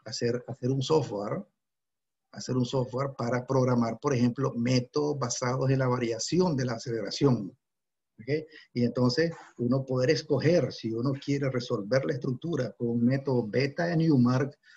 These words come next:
o con un método teta de Wilson, o con un método de Hilbert Hughes Taylor, ¿verdad? Entonces eso se lo dejo a ustedes como, como, como una idea, pues, ¿verdad? Si ustedes están interesados en hacer alguna,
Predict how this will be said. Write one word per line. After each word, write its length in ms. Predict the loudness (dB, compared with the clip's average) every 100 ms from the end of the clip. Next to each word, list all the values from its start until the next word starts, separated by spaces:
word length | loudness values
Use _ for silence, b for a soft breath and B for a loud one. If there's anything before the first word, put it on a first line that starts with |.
| _
o 120 | -4
con 160 | 0 2
un 120 | 4
método 440 | 2 2 0 0
teta 340 | 0 -2 0 0
de 60 |
Wilson, 560 | 4 4 2 0 -2 -2
o 120 | -4
con 140 | 0 2
un 160 | 4
método 400 | 4 2 0 0
de 100 | 2
Hilbert 400 | 4 4 4 0 2
Hughes 320 | 2 2 0
Taylor, 500 | -2 0 -2 -6 -10 _ _ _ _ _ _
¿verdad? 180 | -8 -6
Entonces 360 | -6 -4 -4 -2
eso 360 | -2 0 -2
se 160 | -4 -4
lo 120 | -4
dejo 300 | -2 -2 -2
a 60 | -4
ustedes 440 | -6 -4 -4 -4 -6
como, 520 | -6 -2 2 0 -2 -12 _ _ _ _ _
como, 460 | 0 2 2 0 -4
como 320 | -2 0 0
una 260 | 0 2 4
idea, 540 | 6 6 4 2 -2
pues, 180 | -2 -2
¿verdad? 240 | -2 -2 -4
Si 120 | -8
ustedes 600 | -4 -2 0 0 -2 -6
están 260 | -8 -6 -4
interesados 760 | -4 -4 -4 -4 -4 -4 -6 -8
en 140 | -8
hacer 300 | -6 -4 -2
alguna, 580 | -4 -2 -2 0 -2